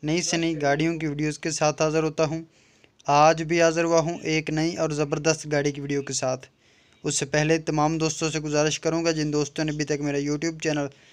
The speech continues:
सब्सक्राइब नहीं किया, काइंडली मेरा YouTube चैनल सब्सक्राइब करें और बेल आइकन को लाजमी प्रेस करें ताकि मेरी हर आने वाली गाड़ियों की नई से नई वीडियो को नोटिफिकेशन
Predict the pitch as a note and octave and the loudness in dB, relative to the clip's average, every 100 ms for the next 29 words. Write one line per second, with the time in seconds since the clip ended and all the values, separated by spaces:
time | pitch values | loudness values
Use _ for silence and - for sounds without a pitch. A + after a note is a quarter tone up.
0 | - - D3 C3 D3+ D3 E3+ E3+ E3+ E3+ | -14 -6 -6 -4 -2 0 0 -4 0 0
1 | E3 - _ _ _ _ D3+ D#3 E3 E3+ | 0 -4 _ _ _ _ -2 -2 0 0
2 | E3 D#3+ D#3 D#3+ E3 E3+ D#3 D#3 D#3 - | 2 2 2 0 -2 -4 -2 0 0 -2
3 | C#3+ C3 D3+ D#3 D#3+ E3+ F3 F3+ _ _ | -6 -4 0 0 0 0 0 -2 _ _
4 | _ _ D3 D#3 D#3 C#3+ D#3+ E3+ E3 D#3 | _ _ 4 4 4 2 4 6 6 4
5 | D#3+ E3 E3 D3+ D3 D#3 D#3 D3+ C#3+ - | 0 -4 2 4 4 2 -2 0 -2 -2
6 | C#3+ C#3 C3+ - _ _ _ _ D3 D#3+ | -6 -6 -8 -14 _ _ _ _ 4 4
7 | D#3+ E3+ E3 E3 D#3 D#3+ D#3+ E3 E3 D#3+ | 4 0 0 2 4 4 4 2 2 0
8 | D3+ D3 D#3+ G3+ F#3+ E3 D#3 D3+ D3+ D3+ | 2 2 4 2 0 0 0 -2 -2 -2
9 | D3+ D3+ D#3 D#3 D3+ - E3 - E3+ | -2 -2 -2 -4 -6 -6 -4 -2 -4